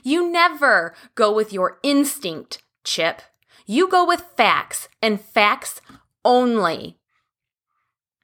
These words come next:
Back to convincing us that Kenny took Egypt's life. He tells us that they've got to take certain things into account. He has a history of violence towards her.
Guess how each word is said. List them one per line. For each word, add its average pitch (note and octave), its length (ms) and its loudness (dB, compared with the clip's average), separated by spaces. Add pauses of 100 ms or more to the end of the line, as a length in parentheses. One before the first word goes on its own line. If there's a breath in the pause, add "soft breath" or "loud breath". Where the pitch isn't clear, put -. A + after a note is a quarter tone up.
(520 loud breath)
Back A#3 200 0
to F4 80 -4
convincing A#3 560 0
us E3+ 300 -4 (200)
that - 180 -2
Kenny A#3 280 0
took - 240 -8
Egypt's F3 380 -8
life. - 460 -6 (880 soft breath)
He G4+ 200 0
tells D#4+ 380 2
us F#3+ 440 2 (180 loud breath)
that G3 140 -6
they've B3 340 0
got F#3 320 0
to F#3+ 100 -10
take F3 380 -6
certain C#4 500 -4
things A3 340 -6
into F3 300 -10
account. - 720 -4 (1300 soft breath)
He C#4+ 200 0
has G3+ 120 0
a D#3 100 -2
history E4 520 -2
of C#4 100 -2
violence B3 440 0
towards F#3 360 -2
her. E3 240 -2